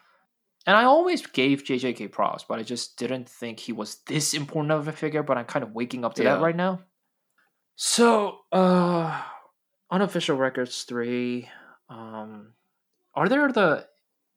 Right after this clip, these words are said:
Speaker 1: English titles?
Speaker 2: Yeah.
Speaker 1: Um, track let me pull it up real quick. Um, track number three,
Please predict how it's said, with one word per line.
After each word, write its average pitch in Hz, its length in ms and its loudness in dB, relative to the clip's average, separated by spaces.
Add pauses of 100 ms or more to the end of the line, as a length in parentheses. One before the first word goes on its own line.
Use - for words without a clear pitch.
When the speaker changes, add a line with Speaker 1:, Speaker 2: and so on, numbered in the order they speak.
(260)
Speaker 1:
English 165 400 -2
titles? 180 340 -2
Speaker 2:
Yeah. 92 200 -2 (840)
Speaker 1:
Um, 127 540 -6 (420)
track 180 600 -2 (360)
let 175 100 -8
me 151 80 -8
pull 123 240 -6
it 110 60 -6
up 110 180 -8
real 113 140 -12
quick. - 420 -14 (140)
Um, 139 520 -2 (920)
track 175 580 2
number 107 2000 -6 (960)
three, 117 800 -8